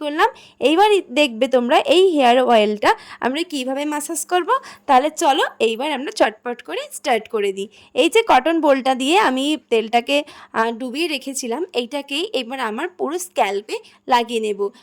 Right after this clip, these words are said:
আর লাগাতে লাগাতে আমরা আলোচনা করে নেব যে আমরা এই তেলের মধ্যে কী কী মিশিয়েছি। তোমরা হয়তো প্রথমে দেখেইছো কিন্তু বুঝতে পারোনি, কোকোনাট অয়েলের সাথে আমি এখানে ইউজ করেছি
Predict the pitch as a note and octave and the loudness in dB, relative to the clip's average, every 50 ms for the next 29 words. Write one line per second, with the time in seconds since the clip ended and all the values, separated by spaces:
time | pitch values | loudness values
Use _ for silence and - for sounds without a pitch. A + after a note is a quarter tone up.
0 | - _ - G#3+ G#3+ G#3+ G#3+ G#3+ G#3+ A3 A3+ D#4 D#4+ E4 E4 D4+ F4 F4 F#4+ G4 | -16 _ -2 -2 -2 0 -2 -4 -4 -6 -6 -6 -4 -4 -2 -2 -2 0 0 -4
1 | G4+ - - A3+ A3 A#3 A#3+ C#4 D#4+ E4+ F#4 F4+ - G#4 G#4 A4+ G4+ A4 A4 G#4+ | -4 -2 -4 -4 -4 -4 -4 -2 -2 -2 -2 -4 -4 -4 -4 -2 -2 -2 -2 -2
2 | F#4 D#4+ C4+ A3+ C#4 D#4+ F4 E4+ - E4 - - A#3 B3 C4 D#4+ - - C4 A#3 | -2 -2 -4 -6 -6 -6 -6 -6 -8 -8 -6 -6 -8 -6 -6 -6 -6 -6 -6 -6
3 | A3+ - - B3 C4 C4+ C4+ C#4+ C#4+ B3+ G4 G#4 G#4 - E4 C#4 A#3+ C4 B3 A#3 | -6 -8 -8 -8 -8 -6 -6 -8 -6 -2 0 0 0 0 -2 -6 -6 -6 -4 -4
4 | G#3+ G#3+ - - G#3 G3+ G3 - A3+ G#3 G3+ G#3+ G#3 G#3 G#3 A#3 B3 B3+ B3+ B3+ | -4 -4 -4 -4 -4 -4 -4 -6 -10 -8 -6 -6 -6 -4 -4 -2 -2 -2 -2 -4
5 | E4 E4+ - D#4+ E4 F4+ F4+ F4 C#4+ F4+ F4+ F4+ - G#4+ G#4 F#4+ - F#4+ G4+ - | -8 -10 -10 -8 -6 -6 -6 -4 -4 -6 -6 -4 -2 0 0 0 -2 -4 -6 -6
6 | - - - _ _ _ G4+ G#4+ B4 A#4 F#4+ E4+ D#4+ B3+ G#3+ A#3 A3 A3 F3+ E3+ | -10 -20 -20 _ _ _ -2 -2 -2 -2 -2 -4 -4 -4 -4 -6 -6 -6 -8 -10
7 | F3 F3 F#3+ G#3 - _ _ _ _ _ - C#4 B3 B3+ C4+ C#4 D4 D4 D4 C#4 | -10 -10 -12 -14 -14 _ _ _ _ _ -8 -6 -6 -6 -4 -4 -2 0 2 0
8 | B3 A#3+ A#3+ A#3+ B3 C4 C#4 C4+ F4+ G4+ B4 D4 A#3+ A#3 A#3+ A#3+ A3+ A3 B3 A#3 | 0 0 -4 -6 -8 -8 -10 -6 -4 -4 -2 -2 -2 -4 -4 -4 -4 -4 -6 -6
9 | A3+ A3 A3+ A3 - - A#3 A3 A3+ A3+ - G#4+ | -4 -4 -4 -6 -6 -6 -4 -4 -2 -2 0 0